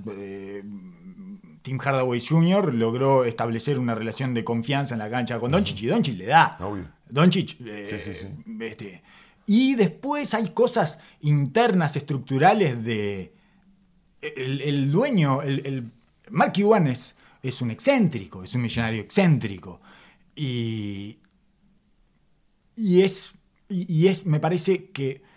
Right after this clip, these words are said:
Speaker 1: un tipo que necesita, eh, me-,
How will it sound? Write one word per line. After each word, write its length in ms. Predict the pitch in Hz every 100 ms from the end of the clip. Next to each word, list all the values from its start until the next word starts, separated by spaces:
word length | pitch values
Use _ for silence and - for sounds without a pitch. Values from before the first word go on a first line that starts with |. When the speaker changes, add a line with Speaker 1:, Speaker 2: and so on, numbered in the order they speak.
| _ -
Speaker 1:
un 580 | 147 151 139 135 127 117
tipo 220 | 156 165
que 80 | 135
necesita, 840 | 120 - 123 - 160 170 151 151 -
eh, 380 | 98 92 90 80
me-, 200 | 110 131